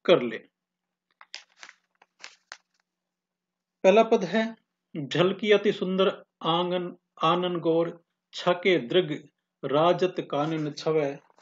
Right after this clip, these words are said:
यहाँ पर जो गणानंद जी हैं, वो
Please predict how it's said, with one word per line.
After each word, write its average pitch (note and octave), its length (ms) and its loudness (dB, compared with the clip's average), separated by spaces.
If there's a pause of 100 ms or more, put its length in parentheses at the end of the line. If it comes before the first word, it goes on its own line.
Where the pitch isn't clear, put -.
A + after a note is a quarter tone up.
(580)
यहाँ F3+ 280 -2
पर G#3+ 560 4 (800)
जो D#3+ 520 -2 (760)
गणानंद F3+ 340 2
जी G3 180 0
हैं, D#3 380 -4 (160)
वो G3+ 600 -4